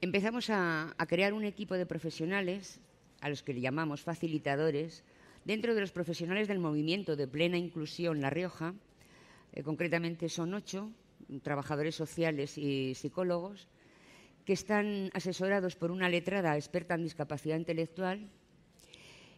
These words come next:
eh, también por la uadi, la Unidad de Apoyo a la Víctima de aquí de Madrid,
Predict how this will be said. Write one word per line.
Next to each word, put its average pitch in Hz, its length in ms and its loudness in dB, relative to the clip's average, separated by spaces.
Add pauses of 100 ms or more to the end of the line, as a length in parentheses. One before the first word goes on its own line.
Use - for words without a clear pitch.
(100)
eh, 165 600 4
también 190 420 0
por 190 160 -2
la 170 100 4
uadi, 190 400 0
la 165 140 2
Unidad 160 280 2
de 165 120 2
Apoyo 160 300 0
a - 20 2
la 151 100 2
Víctima 139 420 -2
de 135 120 2
aquí 135 200 -2
de 131 100 0
Madrid, 175 380 -2